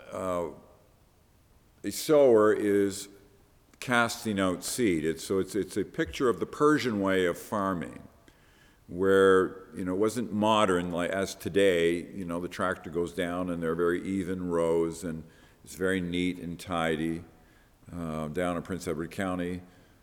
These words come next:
there's a farm right beside where we have a spot, and, you know, it's very tidy, very neat. Corn grows up, it's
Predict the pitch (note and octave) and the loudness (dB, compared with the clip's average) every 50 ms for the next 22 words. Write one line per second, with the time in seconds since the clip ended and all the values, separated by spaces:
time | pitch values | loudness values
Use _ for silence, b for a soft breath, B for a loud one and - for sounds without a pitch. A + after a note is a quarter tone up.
0 | b b b _ - E2+ E2 D#2+ D2+ D#2 E2 - - - F#2+ F2+ F#2 F2 D#2+ E2 | b b b _ -14 -10 -10 -8 -8 -10 -12 -10 -6 -4 -2 -2 0 0 0 0
1 | F2 F2 F#2 - - F2+ E2 - - G2 F2+ F2+ F#2+ F2+ F2+ D#2 - D#2+ D#2 D2+ | 0 0 0 -2 -6 -10 -8 -6 -2 0 0 2 2 0 0 -2 -2 -4 -4 -2
2 | C#2 - - - F#2 F#2 F2 E2 E2+ E2+ D#2+ C2 D2+ D#2 - - - G2 F#2+ F#2 | -4 -6 -12 -14 -10 -10 -8 -8 -6 -6 -6 -6 -8 -10 -8 -4 0 0 2 2
3 | F#2 F2+ - - - - F2 F2 E2+ E2+ E2+ E2 D#2 - - - - - - - | 2 0 -2 -4 -8 -8 -6 -6 -4 -4 -6 -6 -8 -12 -16 -20 -20 -20 -20 -20
4 | - - - - - F2+ E2+ E2 E2 G2+ A#2+ G2+ - - C2+ D#2 D#2+ D#2 E2+ F#2 | -20 -20 -20 -12 -10 -8 -6 -6 -4 -4 -4 -6 -6 -8 -4 -2 0 2 2 2
5 | G#2 G#2+ - - E2+ D2+ C#2+ C#2 C#2 D2 C#2 C2+ D#2 D#2 E2 F2 F#2 F2+ F2 F2+ | 0 0 -2 -4 -4 -4 -4 -6 -8 -10 -6 -2 0 0 0 0 -2 -4 -4 -6
6 | F#2+ F#2+ D2+ - - - _ _ - - - _ _ _ _ _ _ _ _ _ | -6 -8 -8 -10 -16 -20 _ _ -20 -20 -20 _ _ _ _ _ _ _ _ _
7 | _ _ _ _ _ b b b b b b b b b _ _ _ _ _ - | _ _ _ _ _ b b b b b b b b b _ _ _ _ _ -20
8 | - - F2 F2 F2 F2 F2 F2+ E2 F2 F2 F2 F2 E2+ E2+ - G2 F#2+ F#2+ F#2 | -12 -6 -4 -2 -2 -2 -4 -4 -2 0 2 2 2 2 0 0 0 0 0 0
9 | - - - - - - | -4 -10 -20 -20 -20 -20